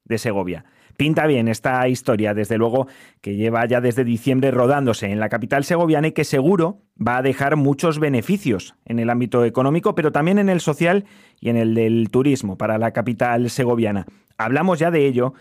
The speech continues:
con la concejala de Turismo, Innovación, Digitalización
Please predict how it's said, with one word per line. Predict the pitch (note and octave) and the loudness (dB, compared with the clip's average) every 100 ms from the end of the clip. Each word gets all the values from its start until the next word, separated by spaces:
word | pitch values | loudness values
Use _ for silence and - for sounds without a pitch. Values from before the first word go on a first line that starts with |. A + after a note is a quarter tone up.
| - _ | -20 _
con | - A2+ A2+ | -4 0 2
la | A2 A2 A2 | 0 0 -2
concejala | - B2 B2 - D3 E3+ | -2 -2 -2 -2 -2 0
de | E3+ | 0
Turismo, | D3 C#3 D#3 C3 G#2 G2+ | 2 2 0 0 -2 -2
Innovación, | G#2 A2 A2 C#3+ B2+ A2 | -2 -2 -2 0 0 0
Digitalización | C3+ C3 C#3 C3+ A#2+ A#2+ B2+ A2 D3+ A#2+ | 0 0 -2 0 0 0 -2 0 0 0